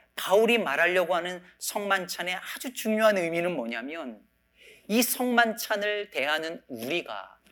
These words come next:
한 떡을 떼는 한 몸 공동체라고 하는 사실입니다. 그런데 안타-, 안타깝게도 얼마나 많은 기독교인들이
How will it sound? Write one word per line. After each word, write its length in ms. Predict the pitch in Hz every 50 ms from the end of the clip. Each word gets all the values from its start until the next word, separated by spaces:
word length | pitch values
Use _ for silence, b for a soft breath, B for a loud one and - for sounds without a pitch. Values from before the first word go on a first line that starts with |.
| b b b b b
한 440 | - - - - 254 254 247 247 - - - - _ _ -
떡을 640 | 220 - 208 220 196 233 233 233 226 226 226 233 - _ _ _ _ _ -
떼는 480 | 208 190 180 190 208 226 233 247 - _ _ _ _ _ _ _ _ _
한 480 | - - - - 226 214 208 196 156 143
몸 360 | 139 147 165 170 175 185 175
공동체라고 840 | - 131 123 123 117 123 117 107 - - 127 110 113 110 - 120 107
하는 300 | 104 113 120 123 127 139 _
사실입니다. 680 | - - - - - 117 - - - - - - _ _ _ _ _ _ _ _ _ _ _ _ _ _ _ _ _ _ _ _ _ _ _ _ _ _ B B B B B
그런데 300 | - - 262 285 285 -
안타-, 340 | - - 170 151 - - - -
안타깝게도 1000 | 160 - - - - - - - - - - 139 127 - 139 151 147 117 107 - _ _ _ _ B B B B B B B B
얼마나 400 | - 247 277 294 294 294 294 285
많은 520 | 247 220 240 233 240 226 226 220 - - _ _
기독교인들이 1160 | - - 185 208 202 202 - 214 190 180 175 160 147 131 139 135 156 170 175 135 104 90 _